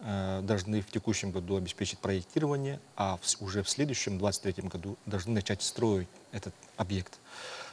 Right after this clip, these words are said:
Ш-, в чем же заключается? Как вы знаете, наша республика является, а, хранителем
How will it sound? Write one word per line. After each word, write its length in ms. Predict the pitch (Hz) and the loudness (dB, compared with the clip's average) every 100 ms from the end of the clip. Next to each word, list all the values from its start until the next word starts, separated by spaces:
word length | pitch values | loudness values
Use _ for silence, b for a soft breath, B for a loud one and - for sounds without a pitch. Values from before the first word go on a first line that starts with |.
| - | -4
Ш-, 180 | - - | -4 -2
в 60 | |
чем 160 | - 143 | 0 4
же 80 | 123 | 4
заключается? 720 | 113 110 - 113 101 - 98 | 4 2 4 4 2 0 0
Как 140 | 131 | 2
вы 100 | 127 | 4
знаете, 500 | 107 127 127 107 104 | 4 2 0 2 2
наша 220 | 101 107 101 | 2 0 -2
республика 500 | 95 131 117 104 95 | -2 0 0 2 2
является, 600 | 92 107 107 95 - 101 95 90 | 4 4 2 2 2 2 2 -2
а, 760 | 90 90 90 90 90 85 85 82 - 131 - - | -4 -2 -2 -2 -2 -4 -6 -8 -12 -16 -20 -10
хранителем 640 | - 113 127 113 101 92 | 0 4 4 4 0 0